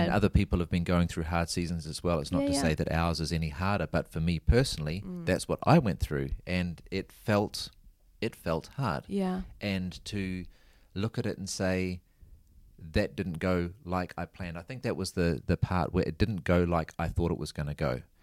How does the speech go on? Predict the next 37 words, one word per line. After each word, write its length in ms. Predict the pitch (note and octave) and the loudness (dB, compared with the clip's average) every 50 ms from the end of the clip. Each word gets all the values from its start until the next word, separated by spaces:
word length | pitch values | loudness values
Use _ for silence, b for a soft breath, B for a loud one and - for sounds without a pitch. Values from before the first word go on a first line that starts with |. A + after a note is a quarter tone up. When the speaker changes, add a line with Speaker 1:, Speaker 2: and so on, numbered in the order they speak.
| _ _ _ _ _ | _ _ _ _ _
Speaker 2:
and 180 | - F2 E2 E2 | -2 -2 0 2
therefore 480 | F#2+ G2 F#2+ - - F2 E2 E2 - - - - _ - _ _ _ - | 0 0 0 0 -2 0 0 0 0 -2 -8 -20 _ -20 _ _ _ -10
it 120 | F2+ E2 | -10 -10
felt 280 | - - G2 F#2+ - - | -2 2 2 2 2 0
to 100 | - - | -6 -6
me 140 | D#2+ D#2 D2+ | -4 -4 -2
like 200 | D2+ C#2+ - - | -2 -4 -6 -6
failure. 440 | - - F2+ F2 E2+ D#2+ D2+ C2+ - | -4 -2 0 0 0 -2 -4 -4 -4
And 180 | - E2+ E2 D#2+ | -4 -6 -4 -2
then 280 | F2+ F2 E2 E2+ E2 b b b b b b | 0 0 0 0 -4 b b b b b b
my 220 | E2+ F2 E2+ E2 | -2 0 0 0
fear 420 | C2 - - - A#2+ A#2 B2 B2+ | -2 -4 -2 0 2 4 4 4
was 600 | B2 A2 F#2+ F#2 F2+ F2+ F2 E2+ - - - - - - _ _ - _ _ - - _ _ _ - _ | 4 4 4 4 4 4 2 0 -2 -6 -8 -10 -12 -18 _ _ -20 _ _ -20 -20 _ _ _ -10 _
acknowledging 720 | F#2 E2+ F2+ F2 F2 F#2+ G2 A2 A#2 G#2+ F#2 - E2+ D#2+ D#2+ | -6 -2 0 2 6 6 6 6 6 4 2 0 -2 -2 -2
the 100 | D#2 D#2 | -2 -4
fact 580 | - - - C#2+ C2 E2 - - - - - - _ _ _ _ _ _ _ | -6 -4 -4 -4 -4 -4 -8 -12 -16 -18 -18 -18 _ _ _ _ _ _ _
that 220 | E2 E2 F#2 F2 | -4 -2 0 0
in 160 | F2 E2+ E2+ D#2+ | 2 0 0 2
that 220 | G2 F#2+ - - - | 2 0 0 -2 -2
area 460 | F#2+ G2+ G#2 F#2+ E2+ C#2+ C#2+ E2 - - | 0 0 2 2 2 2 2 0 0 0
I 100 | - D#2+ | 0 0
had 180 | D#2 D#2+ - | 0 -2 -4
failed. 460 | - - F#2 E2+ C#2+ B1 - - - - - _ _ F#3+ | -2 0 0 2 2 0 -6 -12 -14 -18 -20 _ _ -4
Speaker 1:
Mm-hmm. 340 | F#3 F3+ F#3 G3 F3+ G3+ A3 b b b b b _ _ | -4 -2 -2 -4 -4 -6 -10 b b b b b _ _
Speaker 2:
And 380 | F#3 - - - - D#2+ - - - _ - - D#2+ | 2 2 4 2 0 -2 -4 -10 -18 _ -16 -6 4
that 240 | D2 G2 F#2+ - - | 4 4 4 4 2
would 180 | - F#2 D#2+ - | 0 -2 2 2
then 300 | - F#2 F2 E2+ F2 E2+ | 2 4 4 2 0 0
determine 840 | - F2 - - - - G2 F#2 F2 E2 E2+ E2 E2 E2 E2 D#2 - _ _ _ _ _ _ _ _ _ - - | -2 -4 -4 -4 -2 0 0 0 2 0 0 -2 -2 -4 -6 -8 -10 _ _ _ _ _ _ _ _ _ 0 2
who 160 | G2+ F#2+ - | 2 2 0
I 140 | - E2 E2+ | 0 -2 -2
was 320 | D#2+ D#2+ E2 D#2+ D#2+ - | 0 0 0 0 0 -2
as 160 | - D#2+ D2+ | -6 -6 -6
a 60 | D#2 | -6
person. 460 | - - - - D2 C#2+ - - - - - | 0 0 0 0 0 -4 -6 -10 -10 -8 -8
Speaker 1:
Oh, 100 | G3+ F#3+ | -6 -6
wow. 200 | F#3 F3+ F3 F3 | -6 -6 -8 -8